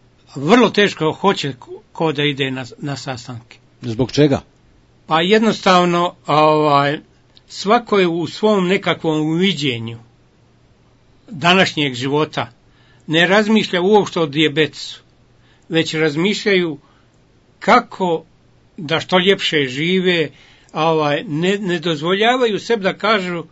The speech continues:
Speaker 1: "Ti moraš iz temelja da se promijeniš i da iz temelja drugčije razmišljaš nego što si do sada razmišljao." E, to je problem i kod sviju. A, ovaj,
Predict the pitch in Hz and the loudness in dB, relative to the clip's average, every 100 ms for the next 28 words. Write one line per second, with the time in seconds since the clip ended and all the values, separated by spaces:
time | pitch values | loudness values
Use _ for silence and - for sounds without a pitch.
0 | _ _ _ _ _ _ _ _ _ _ | _ _ _ _ _ _ _ _ _ _
1 | _ _ _ _ - 240 233 240 208 151 | _ _ _ _ -6 -4 0 0 0 -2
2 | 147 - - 247 233 185 151 117 135 - | -6 -6 -2 0 0 0 -4 -6 -6 -2
3 | 202 220 214 196 175 - 147 147 143 - | 0 2 2 0 -2 -4 -4 -4 -4 -4
4 | 185 208 190 156 185 - 185 170 170 180 | -2 0 0 -2 -6 0 0 0 -2 -4
5 | - 165 - 165 147 143 151 170 151 143 | -4 -6 -6 -8 -8 -8 -10 -8 -6 -6
6 | - 160 139 123 113 120 117 - 120 - | -6 -8 -6 -10 -12 -12 -14 -16 -20 -20
7 | _ _ _ _ _ _ _ - 165 - | _ _ _ _ _ _ _ -6 -6 -2
8 | 226 240 208 160 120 151 180 185 170 131 | 6 6 6 2 -2 -4 -2 0 -2 -4
9 | - _ - 143 117 156 135 120 - 147 | -10 _ -8 -6 -4 -6 -6 -8 -12 -4
10 | 156 185 180 151 _ _ _ _ _ _ | -2 0 -2 -6 _ _ _ _ _ _
11 | _ _ _ _ _ _ _ _ _ - | _ _ _ _ _ _ _ _ _ -16
12 | 127 156 170 143 131 123 123 120 | -10 -8 -8 -6 -4 -4 -2 -4